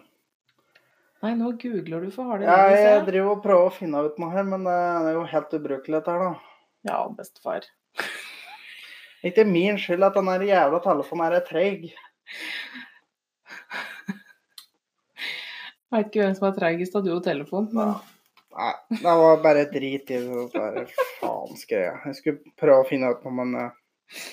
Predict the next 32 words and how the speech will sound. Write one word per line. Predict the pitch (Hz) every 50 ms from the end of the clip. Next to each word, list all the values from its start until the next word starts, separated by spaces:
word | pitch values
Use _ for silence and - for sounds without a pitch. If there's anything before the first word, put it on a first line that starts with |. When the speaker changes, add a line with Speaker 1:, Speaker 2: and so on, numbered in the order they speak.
| - - - - - - - _ _
Speaker 2:
nei. | 185 190
Speaker 1:
La, | 214 220 208 - - - - -
la | 202 185 185
det | 185 190 190
ligge. | 175 160 156 160 - -
Speaker 2:
Nei, | 180 175 175 175
vi | 165 170 165 165 160 156 151
lar | 147 139 131 131 -
den | - 135 123 123
ligge. | 120 117 120 123 113 - - - - 180
Men, | 175 190 214 226 220
eh, | 220 214 220
ja. | 226 240 240 233 - - - - _ _ _ _ _ _ _ _ _ _ - - - - - - - - - -
Eh, | - 170 170 175 165 -
ikke | 240 208 - - - 220 202 - 156
bygg | 160 160 160 160 160 156 160 190 180 180
fotballstadion | - 214 190 - - - - 143 135 135 135 - - 160 143 135 139 135 156 151 151
til | 151 170 165
tre | - 151 147
hundre | 147 139 143 151 147
og | -
femti | - 151 123 127 - - 160
millioner | 156 139 127 127 120 123 127 131 -
på | 139 135
Lillehammer. | 127 117 117 127 143 131 104
Vær | 127 127 131 139 -
sånn. | - 143 151 - - - - - _ _
Bruk | 196 202 226 240 247 247 247 - -
pengene | 214 247 202 180 175 185 190 185 175
litt | 185 175 - _
mer | - 170 160 165 -
fornuftig. | - 190 180 170 156 - - _ 185 180 180